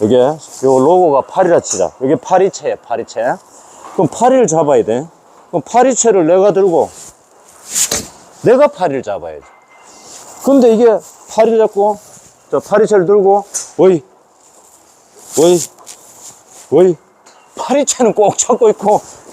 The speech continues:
계속 뭔가 막 끌고 와서, 파리채를 끌고 와서 뭔가 내가 뭘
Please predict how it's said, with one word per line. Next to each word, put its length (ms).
계속 520
뭔가 540
막 220
끌고 340
와서, 360
파리채를 400
끌고 340
와서 340
뭔가 280
내가 300
뭘 240